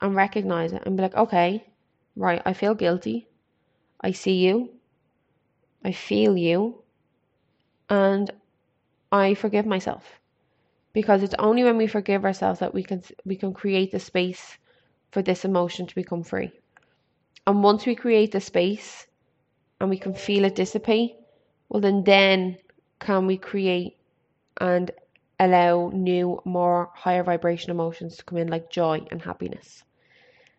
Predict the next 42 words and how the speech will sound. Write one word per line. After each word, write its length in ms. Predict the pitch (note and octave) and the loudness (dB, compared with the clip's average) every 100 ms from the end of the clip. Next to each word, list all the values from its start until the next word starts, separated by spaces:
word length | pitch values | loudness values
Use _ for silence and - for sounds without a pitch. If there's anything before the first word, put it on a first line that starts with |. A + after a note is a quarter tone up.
| _ _ _ - | _ _ _ 0
And 200 | G3 G3 | 2 4
once 240 | G3 G3+ | 4 4
we've 180 | B3 A#3 | 0 -2
created 460 | - G#3+ G3+ G#3+ - | 0 2 2 2 2
that 160 | F#3+ | 2
space, 300 | - E3+ F3 | 2 -2 -2
then 340 | - F3 F#3 G#3 _ _ _ _ _ _ _ _ _ _ _ _ _ _ _ _ G#3 | 0 2 2 -4 _ _ _ _ _ _ _ _ _ _ _ _ _ _ _ _ 0
we 80 | |
begin 340 | G#3 A3 A3+ G#3+ | 2 6 6 6
to 120 | G3+ | 0
do 260 | F#3+ G#3+ G#3+ | 0 0 2
things, 420 | - F#3+ F#3 F#3+ | 2 2 0 -2
and 140 | F#3 | -2
we 80 | F#3+ | -2
can 240 | F#3+ G3 F#3 | -2 -4 0
do 260 | G3+ A3 | 0 0
things 520 | A3 G3+ F3+ F3+ - _ | 0 -2 -2 -4 -12 _
that 140 | F#3+ | -2
we 120 | F#3+ G3 | 0 0
love 360 | F#3 F3+ F#3 | 2 0 -2
to 120 | - | -6
do 180 | F3+ F3 | -4 -2
that 220 | F3 F3 - | -2 -2 0
bring 180 | G3+ | 2
us 140 | G3+ G3 | 2 -2
towards 340 | F#3 F3 F3 | -2 0 0
a 80 | F3 | -2
higher 240 | F3 E3+ | 0 0
vibrational 520 | E3+ E3 E3 E3 F#3+ F3+ | 0 -2 -2 -2 -4 -6
frequency, 600 | E3+ E3 F#3+ F3+ - - - - _ _ - | -6 -6 -10 -12 -14 -16 -20 -20 _ _ -4
to 100 | G3+ | -2
shift 440 | - G#3 G3 - | 2 2 2 0
it 80 | F#3 | -4
from 220 | - F3+ | -2 -2
feeling 300 | G3 F#3 F3+ | 0 0 0
guilty 360 | F3 E3+ F3+ E3+ | 0 -2 -4 -8
to, 160 | - | 0
let's 260 | E3+ E3+ - | 0 0 0
say, 140 | E3+ | -4
feeling 360 | E3 F3 E3+ E3 | -2 -4 -4 -4
happy. 460 | E3 E3 - F3+ _ _ _ _ _ - - | -4 -6 -8 -16 _ _ _ _ _ -12 2
And 400 | F#3 F3 F3+ | 6 6 6